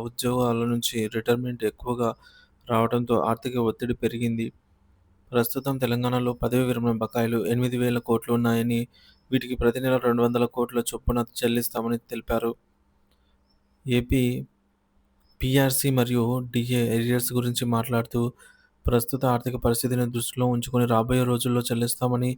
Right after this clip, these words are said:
అయితే ఇప్పటికీ అది సాధ్యపడదని పేర్కొన్నారు. రిజర్వ్ బ్యాంకు నుంచి అప్పు తీసుకుని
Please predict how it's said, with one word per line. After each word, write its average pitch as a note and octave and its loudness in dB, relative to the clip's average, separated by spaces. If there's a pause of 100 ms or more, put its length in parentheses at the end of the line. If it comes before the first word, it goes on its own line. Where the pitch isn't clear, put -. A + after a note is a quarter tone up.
(420)
అయితే B2+ 0
ఇప్పటికీ B2+ 2
అది A#2+ 0
సాధ్యపడదని A#2+ 0
పేర్కొన్నారు. A#2+ 0 (880)
రిజర్వ్ C3+ 4
బ్యాంకు B2 0
నుంచి B2 0
అప్పు A2+ 2
తీసుకుని A#2+ 0